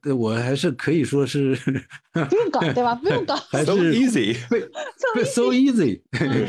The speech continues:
Speaker 1: <laughs> 就是，就是比较老道的啊，因为为什么呢？
Speaker 3: 嗯。
Speaker 1: 因为，因为我呢，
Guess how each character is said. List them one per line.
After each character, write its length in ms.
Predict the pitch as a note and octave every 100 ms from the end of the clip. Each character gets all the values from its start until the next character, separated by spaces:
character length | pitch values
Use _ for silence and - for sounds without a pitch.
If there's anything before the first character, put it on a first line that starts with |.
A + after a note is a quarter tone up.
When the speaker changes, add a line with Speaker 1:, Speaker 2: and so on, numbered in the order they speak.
| -
Speaker 1:
<laughs> 40 | -
就 160 | G3
是， 400 | F#3 G3+ G3 F#3+ E3+
就 160 | A#3
是 80 | G#3
比 140 | D3+
较 160 | G3+ A3+
老 260 | B2+ F2 G2+
道 220 | F#3 C#3
的 120 | A2
啊， 120 | G2
因 80 | C#3+
为 180 | A3+ B3
为 60 |
什 80 | G3+
么 80 | F#3+
呢？ 80 | F3
Speaker 3:
嗯。 100 | F3
Speaker 1:
因 80 | A3
为， 160 | G#3+ - - - _ _ _ _
因 120 | B3
为 180 | C4 A#3+
我 440 | A#3+ G#3+ B2 F#2+
呢， 100 | G#2+